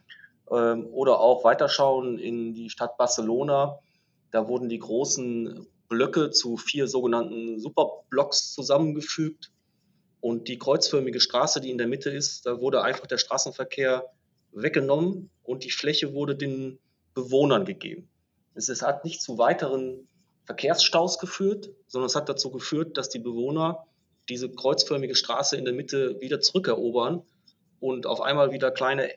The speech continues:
Eckkneipen da sind, wie wir das hier in Deutschland auch schon überall mal hatten,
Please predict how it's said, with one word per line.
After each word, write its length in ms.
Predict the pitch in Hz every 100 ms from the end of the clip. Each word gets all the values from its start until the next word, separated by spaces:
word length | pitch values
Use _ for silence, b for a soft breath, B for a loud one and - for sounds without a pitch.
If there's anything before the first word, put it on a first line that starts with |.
| _
Eckkneipen 600 | 170 - - 117 113 113 117
da 180 | 110
sind, 200 | 107 120
wie 120 | 117 120
wir 80 |
das 200 | 117 117
hier 120 | - 131
in 80 |
Deutschland 300 | 123 131 117
auch 140 | 120 165
schon 200 | 117 -
überall 300 | 110 - 107
mal 180 | 104 113
hatten, 300 | - 143